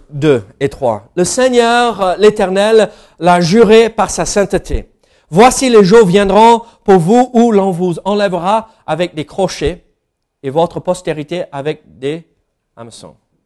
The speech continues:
Vous sortirez par les brèches,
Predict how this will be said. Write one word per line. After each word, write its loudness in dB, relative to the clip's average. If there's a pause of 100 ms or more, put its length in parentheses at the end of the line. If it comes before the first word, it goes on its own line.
(1040)
Vous -10
sortirez -4 (640)
par -12
les -4
brèches, -8